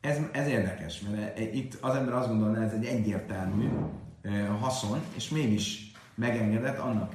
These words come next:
dacára, hogy le van tiltva az illető haszonélvezete, e, az én részemről. Makem se nöjtlina le a szachar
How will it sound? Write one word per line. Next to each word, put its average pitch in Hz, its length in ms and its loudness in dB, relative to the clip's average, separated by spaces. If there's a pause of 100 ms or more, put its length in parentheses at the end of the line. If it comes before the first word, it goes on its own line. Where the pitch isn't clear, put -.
dacára, 123 500 -2
hogy 117 280 -2
le 110 160 2
van 87 160 -2
tiltva 107 380 0
az 98 120 0
illető 92 300 -2
haszonélvezete, 90 1200 -4 (400)
e, 92 100 -2 (720)
az 92 100 -6
én 87 380 0
részemről. 78 640 -4 (2000)
Makem 117 380 2
se 110 160 -2
nöjtlina 107 560 2
le 113 140 0
a 123 120 0
szachar - 720 -4